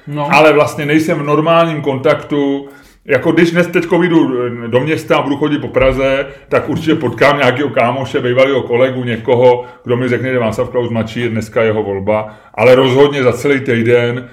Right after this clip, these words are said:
Speaker 2: nepotkám nikoho, s kým se budu bavit o něčem jiným a budu mít v zádu hlavě,
Speaker 1: No jo,
Speaker 2: že volí Tomia
Speaker 1: protože,
Speaker 2: Okamuru.
Speaker 1: protože Václav Klaus mladší je Tomio Okamura pro tvoji sociální bublinu.
Speaker 2: Jo, jo, a
Speaker 1: Takhle.
Speaker 2: proto si říkám, že je pro mě čistší Tomio Okamura, který,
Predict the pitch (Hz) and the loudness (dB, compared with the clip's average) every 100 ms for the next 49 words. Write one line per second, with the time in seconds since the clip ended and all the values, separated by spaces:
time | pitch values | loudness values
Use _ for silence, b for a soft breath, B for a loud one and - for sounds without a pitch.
0 | B 104 120 120 135 120 113 107 123 117 | B -6 -4 -2 0 0 -2 -2 -2 -4
1 | 120 123 117 120 123 117 107 113 120 B | -4 -8 -6 -6 -4 -2 -2 -2 -4 B
2 | B 117 117 117 127 113 113 120 104 113 | B -4 -4 -2 -2 0 0 -2 -6 -2
3 | 117 117 - 123 107 98 110 120 113 180 | -2 -4 -10 -8 -6 -2 0 2 2 4
4 | 233 320 339 - - 113 226 - 202 226 | 6 4 2 -6 -4 -2 -2 0 0 2
5 | 214 240 226 220 220 220 214 220 202 226 | 4 4 4 2 -2 -2 -2 0 0 0
6 | 196 220 202 214 - 226 214 214 202 202 | -2 -2 -4 -8 -4 -2 -2 -2 -4 -2
7 | 185 175 202 202 202 185 196 202 196 202 | -4 -2 -4 -2 -4 -6 -6 -8 -8 -6
8 | 202 202 180 160 214 262 247 - 247 208 | -4 -4 -4 -2 4 6 4 4 4 4
9 | - - - 214 233 240 208 196 214 208 | 0 -6 0 4 4 4 0 2 2 2
10 | 196 196 190 185 180 170 170 - - 180 | 2 2 0 -2 -4 -2 -4 -4 -6 -4
11 | 175 170 - 147 147 143 123 135 135 135 | -4 -6 -6 -4 0 0 2 0 0 -4
12 | 143 143 143 131 131 131 131 131 | -4 -4 -4 -2 0 -2 -2 -8